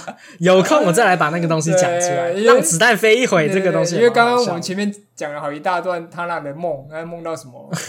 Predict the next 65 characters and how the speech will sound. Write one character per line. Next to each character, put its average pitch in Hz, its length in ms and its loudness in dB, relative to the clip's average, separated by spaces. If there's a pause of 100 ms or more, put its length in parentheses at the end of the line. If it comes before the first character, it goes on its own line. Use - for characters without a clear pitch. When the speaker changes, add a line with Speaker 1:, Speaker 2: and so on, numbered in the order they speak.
Speaker 2:
<laughs> - 380 -20
他 175 120 -8
跟 180 120 -8
什 170 80 -10
么 151 140 -14
张 190 180 2
麻 175 280 -2
子 160 240 -10
在 170 200 -4
做 170 280 -6
梦 165 260 -8
什 135 100 -20
么 120 160 -18
的， 123 200 -16
被 165 100 -6
我 151 60 -6
们 139 140 -16
剪 143 240 -10
掉 220 120 -4
了。 269 140 -2 (540)
Speaker 1:
<laughs> 269 600 -14
有 170 260 4
机 196 240 0
会 226 140 2
我 165 160 0
再 185 100 -2
来 165 140 2
详 160 300 -2
细 185 160 -6
讲 156 180 -8
讲 151 140 -6
那 151 80 -6
个 151 80 -6
梦 147 180 -10
长 131 180 -12
怎 131 140 -14
样。 131 100 -10
哎， 147 220 -2
那 214 80 -2
个 190 60 -2
梦 202 180 -2
真 190 140 0
的 180 80 0
是 175 100 -2
很 135 400 -6
夸 151 300 -6
张 139 240 -8
哎， 135 160 -10
你 156 80 -4
有， 214 140 0
你 190 120 -4
能 180 160 0
够 233 100 0
想 170 200 0
象 202 240 -2
跟 220 260 0
张 214 240 -2
麻 175 220 -2
子 175 200 -8
在 190 280 -4
秘 196 240 -8
境 196 160 -4
探 180 200 -4
险 143 240 -8
吗？ 127 220 -14